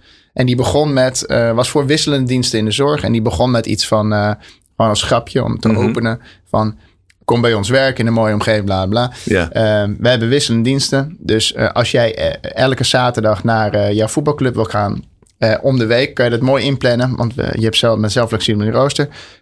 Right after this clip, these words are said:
Speaker 1: Komt ook goed uit als je je schoonfamilie wil ontlopen.
Speaker 2: Ja.
Speaker 1: Zoiets was het.
Speaker 2: Ja.
Speaker 1: Leuke grap, vond ik.
Speaker 2: Ja.
Speaker 1: In de, in de setting op dat
Speaker 2: Rel-,
Speaker 1: moment.
Speaker 2: relatief onschuldig grapje ook nog.
Speaker 1: Vind ik ook.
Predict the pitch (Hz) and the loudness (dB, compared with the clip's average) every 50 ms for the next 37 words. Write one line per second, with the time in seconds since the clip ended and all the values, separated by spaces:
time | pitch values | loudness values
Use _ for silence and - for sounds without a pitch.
0 | _ _ - 165 156 139 170 160 160 156 - - 151 135 143 131 127 131 127 - | _ _ 0 0 2 2 2 0 0 0 0 0 2 2 2 2 2 0 0 -2
1 | - 117 107 - 127 107 - 123 120 113 - 107 98 92 92 85 87 80 85 - | -2 -2 0 0 -2 -2 0 -2 -2 0 -2 -2 -2 -2 -2 -4 -4 -4 -4 -6
2 | - - - - - - - _ _ _ _ _ - - - 71 73 76 - - | -6 -8 -8 -10 -12 -14 -20 _ _ _ _ _ -4 -2 -2 -2 -2 -6 -10 -14
3 | - - - 139 139 135 123 101 80 - - - - - - 113 104 92 80 82 | -6 -2 0 2 2 0 0 -2 -2 -2 -4 -6 -8 -4 0 0 0 0 0 -4
4 | - - - _ _ _ _ _ _ _ _ _ _ _ _ - 143 165 185 135 | -8 -14 -20 _ _ _ _ _ _ _ _ _ _ _ _ 0 2 2 2 2
5 | - - 131 127 202 113 - - 131 120 107 127 151 - - - - - - - | 2 2 2 0 0 -2 -2 -2 0 0 2 0 -2 -2 -6 -8 -8 -2 0 0
6 | 92 - 139 131 - - 147 131 120 - - 151 160 156 139 117 87 117 123 107 | 0 2 0 0 0 0 0 0 0 2 2 0 0 0 -2 0 0 0 0 2
7 | 107 117 120 127 117 113 101 110 107 104 101 - 113 104 - - 117 104 - - | 2 2 0 0 0 0 0 2 0 0 0 0 -2 -2 0 -2 -2 -2 0 2
8 | 123 117 107 107 - - 104 95 - - 113 104 104 104 120 113 110 - - - | 2 2 2 0 0 0 0 0 2 2 0 0 2 0 0 0 0 -2 -6 -6
9 | - - 113 - 92 - 90 123 175 - | -4 -4 -4 -2 -2 -2 0 0 -2 -4